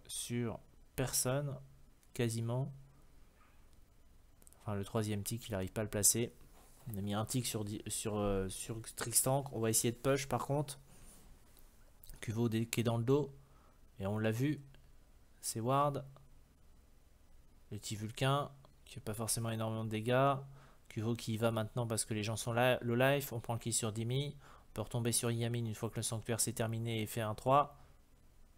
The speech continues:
Ouais, carrément, il y va avec le Water Illusion. Il a confiance. Et il prompt derrière, après avoir fait un deux sur Adapting, qui lui retire une gro-, une grosse morceau, un gros morceau de ses P V.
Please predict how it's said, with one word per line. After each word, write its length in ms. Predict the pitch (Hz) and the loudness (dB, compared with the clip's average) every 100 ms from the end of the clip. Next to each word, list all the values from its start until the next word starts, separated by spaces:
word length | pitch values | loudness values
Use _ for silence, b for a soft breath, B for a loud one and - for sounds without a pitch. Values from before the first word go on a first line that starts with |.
| - - - - | -20 -20 -20 -4
Ouais, 160 | 101 98 | -2 -2
carrément, 420 | - 113 117 120 | 0 0 0 0
il 160 | 110 | 0
y 60 | 110 | 0
va 120 | 120 | 4
avec 180 | 113 107 | 4 2
le 60 | 113 | 0
Water 380 | 113 113 117 | 0 2 0
Illusion. 320 | 113 110 110 135 | 0 -2 0 2
Il 100 | 117 | 0
a 60 | |
confiance. 640 | 117 113 - 147 147 - B B B B B B - - - | 0 -6 0 2 2 0 B B B B B B -20 -8 -2
Et 80 | |
il 100 | 120 | 0
prompt 360 | 113 - 143 139 | -2 -4 -2 2
derrière, 580 | 120 113 120 131 139 135 | 4 4 6 6 4 2
après 160 | - - | -2 -2
avoir 260 | 113 113 110 | 2 2 0
fait 140 | 123 | 0
un 100 | 113 | 0
deux 140 | 113 | 2
sur 220 | 123 - 113 | 2 2 2
Adapting, 400 | 107 104 135 131 | 2 0 0 0
qui 120 | 120 | 0
lui 120 | 110 | 0
retire 320 | 107 107 131 | 0 0 0
une 160 | 120 104 | 0 -2
gro-, 320 | - 123 139 | -2 0 2
une 100 | 131 | 0
grosse 340 | 123 135 143 - | -2 -2 -2 -2
morceau, 440 | 123 - 135 131 | -4 -2 0 2
un 140 | 110 107 | 2 0
gros 160 | 135 | -2
morceau 260 | 139 127 127 | -2 -2 -2
de 60 | |
ses 140 | - 120 | -2 -2
P 100 | 113 | -2
V. 260 | 110 131 | 0 -2